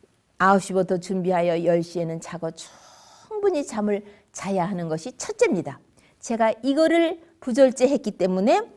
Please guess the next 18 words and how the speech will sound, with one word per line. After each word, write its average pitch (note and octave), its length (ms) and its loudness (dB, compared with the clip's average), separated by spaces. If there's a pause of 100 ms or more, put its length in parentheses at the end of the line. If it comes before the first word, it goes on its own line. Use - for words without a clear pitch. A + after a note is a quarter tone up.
(180)
독감에 A3+ 420 0
걸려서 F#3 640 0 (180)
삼 D4 460 -4
주나 D4 240 0
고생을 C#4 420 0
했습니다. C#3 500 -4 (720)
그 - 100 -2
다음에는 D4+ 540 2
추위에 D#4+ 680 2
노출하면 C4+ 680 -2
안 G3+ 160 0
됩니다. D#3 400 -4 (560)
잠깐이라도 C#4 800 0
선뜻 - 460 -8 (360)
밤에 D4 320 2
자다가 B3 680 0 (200)
변소를 B3 500 -4
가는데, B3 560 0